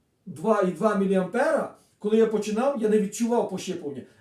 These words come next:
А зараз, вже коли третій, четвертий раз, я вже відчуваю дуже добре пощипування.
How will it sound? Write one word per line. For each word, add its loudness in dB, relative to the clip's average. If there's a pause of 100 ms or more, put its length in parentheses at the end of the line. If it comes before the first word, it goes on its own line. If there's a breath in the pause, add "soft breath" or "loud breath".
А -2
зараз, 2
вже -4
коли 0
третій, 0
четвертий -2
раз, -2 (200 soft breath)
я 4
вже 4
відчуваю 2
дуже 0
добре 2
пощипування. -8